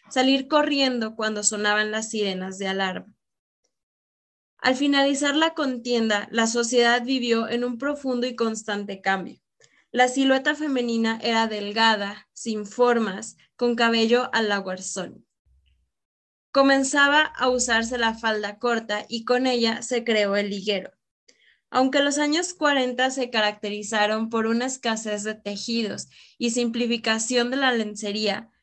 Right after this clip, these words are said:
las mujeres pertenecientes a clases adineradas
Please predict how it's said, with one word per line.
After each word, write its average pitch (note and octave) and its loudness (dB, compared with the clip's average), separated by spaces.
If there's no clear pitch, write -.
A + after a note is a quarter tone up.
las C4 2
mujeres C#4 2
pertenecientes A3+ -2
a A3+ -2
clases A3+ -2
adineradas G#3 -4